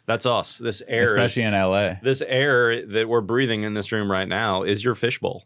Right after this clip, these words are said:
Speaker 2: Mm-hmm.
Speaker 1: And so if you just took a little bit of time to filter that fishbowl water, uh, you could make a huge difference in the life of that fish.
Speaker 2: Good to
Speaker 1: Same
Speaker 2: know.
Speaker 1: with us.
Speaker 2: Okay,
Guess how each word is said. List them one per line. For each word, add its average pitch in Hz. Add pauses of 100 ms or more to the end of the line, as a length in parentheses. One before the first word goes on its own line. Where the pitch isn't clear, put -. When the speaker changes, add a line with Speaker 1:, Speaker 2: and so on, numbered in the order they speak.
Speaker 2:
Mm-hmm. 98 (160)
Speaker 1:
And 104
so 110
if 104
you 113
just 123
took 131
a 110
little 113
bit 120
of 110
time 110
to 95
filter 107
that 101
fishbowl 113
water, 113 (400)
uh, 95
you 101
could 98
make 92
a 82
huge 104
difference 85 (100)
in 85
the 80
life 78
of 80
that -
fish. -
Speaker 2:
Good 82
to -
Speaker 1:
Same 95
Speaker 2:
know. 90
Speaker 1:
with 85
us. - (220)
Speaker 2:
Okay, 127